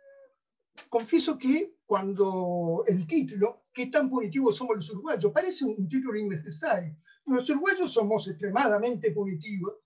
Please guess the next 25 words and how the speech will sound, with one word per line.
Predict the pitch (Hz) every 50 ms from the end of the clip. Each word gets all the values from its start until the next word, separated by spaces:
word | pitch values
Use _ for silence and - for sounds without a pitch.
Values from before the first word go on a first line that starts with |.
| _ _ _ _ _ _ _
y | 254 294
una | 330 320 285 277
de | 254 226
las | 214 185 156
virtudes | 165 196 165 160 - 311 302 262 214 180 160 143 151 - - _ _ _
que | 180 170
tiene | 156 185 226 233 208 190 180 170 - -
este | 202 196 - - 233
estudio | - - 254 208 196 202 226 - - _ _ _ _
es | 247 220
justamente | - 311 262 262 262 247 269 285 - 320
mostrar | 254 220 202 151 - 269 285 339 330 _ _ _ _ -
de | 196 196 -
que | - 294 302 330 - - 247 214 214 220 226 226
la | 220 226 214
realidad | 208 208 233 226 220 220 220 240 269 302 294 262
no | 214 208 226 247 269 285
es | 254 - -
tan | - 233 233 226 208
lineal. | 185 175 220 214 185 196 196 165 151 156 151 - - _ _ _ -
Hay | - 214 226 254 262 - -
matices, | 165 196 240 247 - 277 269 262 - - 269 262 - - _ _ _ _ _
¿m? | 175 214 294 302 277 262 -
Hay, | 175 220 208 190 175 - 165 165 160
este, | 156 156 - 175 170 170 165 160 156